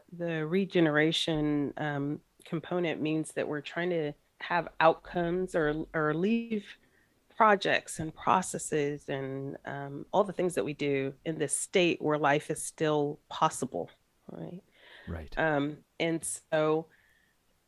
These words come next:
Speaker 1: when we, that, that component is a part of the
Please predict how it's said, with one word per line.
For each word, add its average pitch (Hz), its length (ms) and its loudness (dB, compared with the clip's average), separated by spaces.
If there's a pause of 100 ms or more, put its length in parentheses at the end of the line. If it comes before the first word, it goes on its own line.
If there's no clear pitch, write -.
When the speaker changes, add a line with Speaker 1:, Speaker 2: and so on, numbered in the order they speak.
Speaker 1:
when 175 220 4
we, 165 320 4 (360)
that, 196 340 8 (320)
that 185 420 4
component 196 840 6
is 160 680 4 (120)
a 160 80 -2
part 180 500 4
of 160 300 4
the 156 100 2